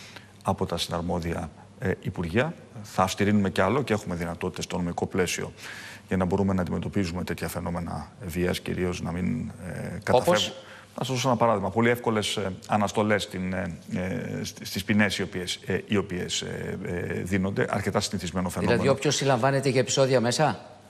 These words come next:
Speaker 1: Προτιμώ κάποιος να είναι με, να, να μην παίρνει αναστολή και να μπαίνει για λίγο μέσα, παρά
Speaker 2: Ναι.
Speaker 1: να παίρνει αναστολή, να είναι έξω και να κάνει τα ίδια.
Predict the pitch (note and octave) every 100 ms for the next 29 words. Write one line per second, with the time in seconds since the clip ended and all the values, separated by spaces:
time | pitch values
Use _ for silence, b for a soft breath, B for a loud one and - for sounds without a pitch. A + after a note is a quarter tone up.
0 | - - - - - - - G#2 B2+ D3
1 | C#3+ A2 - - G2+ G2+ G2+ G2+ - G2
2 | F#2+ - G2+ A2 G2+ G#2+ G#2 G2 - G2+
3 | G2 F#2+ F#2 G2+ F#2+ G2 A2 F#2 F#2+ B2
4 | - - C#3+ D3+ C#3+ C#3 A#2+ A#2 B2+ D3
5 | C#3 A#2+ C#3+ - C#3 C3+ C#3+ A2 F#2 F#2+
6 | F#2+